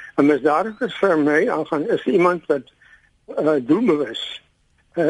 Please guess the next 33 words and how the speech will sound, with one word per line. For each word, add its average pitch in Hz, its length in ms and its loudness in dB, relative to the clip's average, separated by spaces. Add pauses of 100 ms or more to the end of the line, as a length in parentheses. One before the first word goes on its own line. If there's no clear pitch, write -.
iemand 170 260 2
anders 180 280 0
kwaad 160 300 0
aan 139 160 -6
doen. 127 200 -2
En 151 100 4
maak 170 140 4
nie 175 80 0
saak 160 280 0
of 131 100 -2
jy 139 100 -4
hom 120 200 -2
slaan 170 460 0
en 151 140 -4
of 151 120 -6
jy 143 140 -2
hom 151 180 0
inbreek 175 400 2
by 165 140 0
die 139 100 2
huis 151 300 0
nie, 180 180 0
of 139 120 -2
jy 131 140 0
goed 151 240 -2 (160)
steel 180 240 2
by 156 100 2
hom 147 180 0
nie. 160 160 -4 (680)
Dit 143 140 0
is 180 140 4
'n 214 80 2
misdadiger. 165 640 0